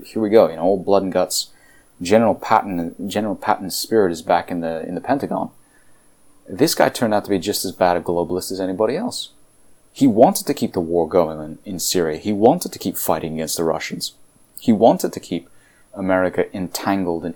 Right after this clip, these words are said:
endless foreign wars. He wanted to be part of that military-industrial complex. He was stabbed in the back. Gen-, uh, Donald Trump was stabbed in the back by his own Secretary of Defense.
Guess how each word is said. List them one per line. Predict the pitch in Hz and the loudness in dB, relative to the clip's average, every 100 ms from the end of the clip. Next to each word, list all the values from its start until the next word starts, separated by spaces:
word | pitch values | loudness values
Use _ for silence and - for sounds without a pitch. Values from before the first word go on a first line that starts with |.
| - | -4
endless | 110 98 90 - | -2 0 -2 -2
foreign | - 90 82 80 | 0 0 0 -4
wars. | 80 - - - _ _ _ _ _ _ _ _ _ | -4 -6 -12 -20 _ _ _ _ _ _ _ _ _
He | - | 0
wanted | 143 123 170 - - | 4 6 6 4 -8
to | 101 | -8
be | 92 | -8
part | - 87 | 0 0
of | 80 | 2
that | 78 | 0
military-industrial | 87 85 85 87 80 80 - - - | 0 -2 0 -2 -2 -4 -6 -8 -12
complex. | - - - - - - _ _ _ _ _ - - _ | -14 -14 -18 -20 -20 -20 _ _ _ _ _ -20 -20 _
He | 139 | 2
was | 147 139 | 2 2
stabbed | - 139 135 | 6 6 4
in | 135 | -2
the | |
back. | 135 - - - | 0 0 0 -6
Gen-, | - 107 104 107 | -2 -2 0 -2
uh, | 110 101 | 0 0
Donald | 98 92 120 147 | -2 0 0 -2
Trump | - 120 | -6 -6
was | 101 | -6
stabbed | - - 110 135 | -4 0 0 0
in | |
the | 123 | -4
back | 92 85 | -4 -4
by | - | -4
his | 95 95 | -4 -4
own | 101 | -8
Secretary | - 92 92 98 | -6 -6 -6 -6
of | 110 | -6
Defense. | 120 - 101 - | -6 -6 -10 -14